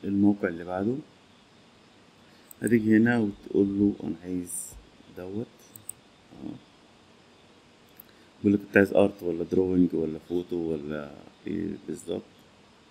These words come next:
يبدأ هو يكون لك الصورة. فعمل لنا تسع صور بالشكل دوت.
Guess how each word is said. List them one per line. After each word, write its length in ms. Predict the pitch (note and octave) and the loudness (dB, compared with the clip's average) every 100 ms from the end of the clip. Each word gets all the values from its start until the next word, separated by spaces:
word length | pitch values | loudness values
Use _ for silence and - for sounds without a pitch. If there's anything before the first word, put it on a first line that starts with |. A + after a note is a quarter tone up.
| _ _ _ _ _ _ _ - _ _ _ _ _ - | _ _ _ _ _ _ _ -20 _ _ _ _ _ -6
يبدأ 240 | G2 G2 | -2 0
هو 120 | F#2+ | 0
يكون 280 | F#2 - E2+ | -2 -4 -6
لك 100 | E2+ | -6
الصورة. 300 | - - D#2+ - _ _ _ _ _ _ _ _ _ _ _ _ _ _ _ _ _ _ _ _ _ _ _ _ _ _ _ _ _ - - - - - - | -12 -12 -12 -14 _ _ _ _ _ _ _ _ _ _ _ _ _ _ _ _ _ _ _ _ _ _ _ _ _ _ _ _ _ -20 -18 -18 -20 -10 -2
فعمل 340 | G2 G2 F#2+ | 0 0 4
لنا 200 | G2+ G2+ | 6 6
تسع 260 | G2+ - F#2+ | 4 -8 -10
صور 300 | - F#2+ F#2 F2+ | -6 -6 -6 -6
بالشكل 560 | F#2+ - - F2 F2+ | -4 -6 -10 -14 -12
دوت. 240 | F2+ G2 | -8 -6